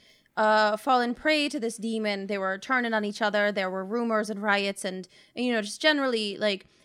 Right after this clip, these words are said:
ill-behaved folks, you know? And, um, so we were hoping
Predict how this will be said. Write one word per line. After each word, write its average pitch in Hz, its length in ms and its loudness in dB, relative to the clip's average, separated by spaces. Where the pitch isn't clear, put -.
ill-behaved 233 680 0
folks, - 480 -6
you 226 100 -4
know? 220 280 -2
And, 220 260 -4
um, 208 440 -2
so 240 440 -2
we 262 260 -4
were 247 180 0
hoping 285 640 2